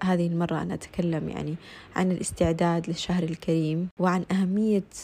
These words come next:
فعلًا التخطيط للشهر، أهمية إنه إحنا ندخل الشهر وإحنا عارفين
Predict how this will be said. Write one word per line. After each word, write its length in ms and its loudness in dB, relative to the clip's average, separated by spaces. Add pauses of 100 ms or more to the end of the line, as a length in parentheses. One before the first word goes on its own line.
(120)
فعلًا 340 0
التخطيط 720 -4
للشهر، 420 -4 (500)
أهمية 440 4
إنه 120 0
إحنا 220 0
ندخل 420 0
الشهر 360 0
وإحنا 240 -2
عارفين 540 -2